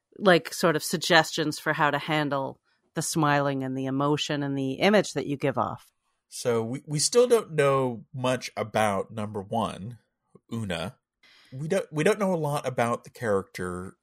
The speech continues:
Speaker 2: and Rebecca said how the show's, you know, really gonna lean into the backstory and we're gonna learn more about it. She's said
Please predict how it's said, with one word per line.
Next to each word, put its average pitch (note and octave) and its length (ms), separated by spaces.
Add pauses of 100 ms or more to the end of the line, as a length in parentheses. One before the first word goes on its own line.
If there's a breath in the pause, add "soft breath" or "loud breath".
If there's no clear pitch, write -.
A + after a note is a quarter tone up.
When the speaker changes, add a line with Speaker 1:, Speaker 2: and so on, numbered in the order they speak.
(140)
Speaker 2:
and F#2 460
Rebecca G#2 340
said F#2+ 280
how F2 160
the F#2 100
show's, F#2+ 560
you G2 100
know, F#2 80
really F#2+ 380
gonna F2+ 240 (360)
lean G#2 340
into F#2+ 200
the F#2 80
backstory F2+ 720
and F2 100
we're F2+ 100
gonna F#2 160
learn F2+ 240
more F2 200
about F2 300
it. F2+ 160 (580 soft breath)
She's - 520
said G2 540